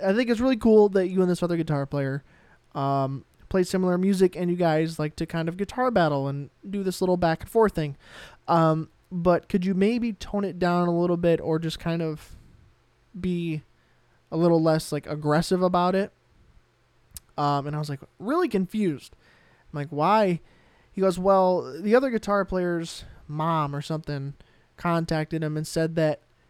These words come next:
he didn't like the competition." And, uh, you know,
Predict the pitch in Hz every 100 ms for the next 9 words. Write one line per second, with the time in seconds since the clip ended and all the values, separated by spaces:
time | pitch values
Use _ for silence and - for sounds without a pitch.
0 | _ - - 202 180 185 185 170 170 170
1 | - 160 151 156 185 165 127 135 - -
2 | - _ - - _ _ _ _ _ _
3 | _ 170 156 147 170 185 175 160 - -
4 | - - - - _ _ 180 175 170 165
5 | -